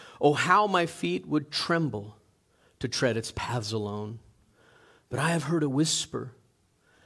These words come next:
I know I shall be blessed. My presence shall go with thee,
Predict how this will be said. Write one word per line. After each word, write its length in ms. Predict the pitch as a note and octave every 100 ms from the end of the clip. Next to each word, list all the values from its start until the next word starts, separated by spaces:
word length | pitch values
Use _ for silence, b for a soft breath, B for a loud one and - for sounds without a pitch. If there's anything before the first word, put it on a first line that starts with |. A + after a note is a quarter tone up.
| b b
I 140 | -
know 360 | G3 D#3 A3 D#3+
I 120 | A2
shall 300 | - A#2 G#2+
be 120 | G#2
blessed. 560 | G#2 G2+ F#2+ - - - _ _ b b b b b b -
My 160 | F2+
presence 580 | A#2 - D3 C#3+ D#3+ D3+
shall 360 | - - C3 C3+
go 140 | B2
with 340 | A#2 A#2+ B2 -
thee, 220 | G2 F#2